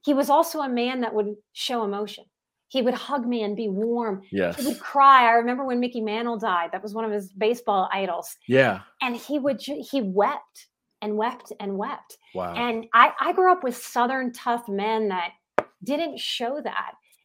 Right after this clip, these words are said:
Speaker 1: And the
Speaker 2: Yeah.
Speaker 1: fact that he showed that naturally, and I could tell he felt like something was wrong with that, like he shouldn't be showing that emotion.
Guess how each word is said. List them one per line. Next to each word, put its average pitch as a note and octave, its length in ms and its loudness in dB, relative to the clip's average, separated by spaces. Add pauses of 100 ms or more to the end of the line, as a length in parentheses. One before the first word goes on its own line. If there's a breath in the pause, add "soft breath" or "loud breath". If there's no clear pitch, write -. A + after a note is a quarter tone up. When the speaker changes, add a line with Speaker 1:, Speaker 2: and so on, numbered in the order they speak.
Speaker 1:
And B3+ 140 -2
the C4 60 -2
Speaker 2:
Yeah. - 80 2
Speaker 1:
fact D4+ 240 6
that F#4 100 -2
he E4 140 2
showed D4 340 0
that B3+ 180 -2
naturally, A3 500 -6
and B3+ 80 -4
I A3 100 -2
could G#3+ 180 -8
tell A#3+ 540 4 (300 loud breath)
he C#4 180 0
felt C#4 300 4
like B3 140 4
something B3 400 -6
was G3+ 180 -4
wrong A3 220 0
with C4 140 -8
that, B3+ 200 0
like A#3 140 -4
he A3 120 -10
shouldn't A#3+ 440 -6
be A#3 80 -6
showing G#3+ 380 -4
that G3+ 160 -4
emotion. G3+ 560 -8